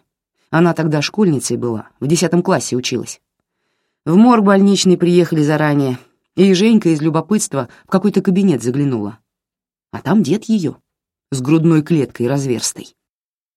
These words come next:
На всю жизнь впечатлила. Поэтому попросила, если первая умрёт, чтоб никакого вскрытия. Я пообещал и забыл.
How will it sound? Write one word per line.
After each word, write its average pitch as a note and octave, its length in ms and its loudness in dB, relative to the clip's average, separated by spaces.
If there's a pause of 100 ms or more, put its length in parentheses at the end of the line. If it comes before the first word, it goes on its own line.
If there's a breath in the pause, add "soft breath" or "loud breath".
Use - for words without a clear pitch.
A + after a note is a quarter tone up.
(320)
На A#2 140 -6
всю A#3 260 0
жизнь F3+ 380 2
впечатлила. C3+ 680 -6 (880)
Поэтому G3+ 400 0
попросила, D3+ 640 -6 (440)
если C3 340 -4
первая A3 420 0
умрёт, A3+ 420 0 (100)
чтоб - 280 -2
никакого D3+ 520 -4
вскрытия. - 540 -10 (440)
Я G#3+ 220 0
пообещал F#3 720 -2 (320 soft breath)
и F3+ 120 2
забыл. C#3+ 420 -4